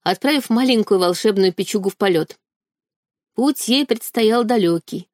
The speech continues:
но весточки перемещались быстро. "Куда Творец послал?" вздохнул тот. "Я сирота". "Простите, я не знала", смутилась Лето,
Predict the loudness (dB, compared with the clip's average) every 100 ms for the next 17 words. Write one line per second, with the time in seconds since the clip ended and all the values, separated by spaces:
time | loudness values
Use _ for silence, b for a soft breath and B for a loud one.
0 | _ _ _ -4 0 0 2 2 0 -2
1 | -12 -8 -6 0 2 2 2 0 2 0
2 | 0 -4 -8 _ _ _ _ _ _ _
3 | _ _ -10 -2 0 0 0 2 4 2
4 | 0 -14 -10 -8 -8 -12 _ _ _ _
5 | -6 -2 -2 -2 -4 -4 -6 -8 -16 _
6 | _ _ _ _ 0 0 0 -2 0 0
7 | -2 -10 -12 _ _ _ _ _ _ _
8 | _ -4 -2 -2 -2 -4 -2 -2 0 0
9 | 0 0 -2 -2 -8 _ _ _ _ _
10 | -4 -2 2 2 0 0 -2 -2 -6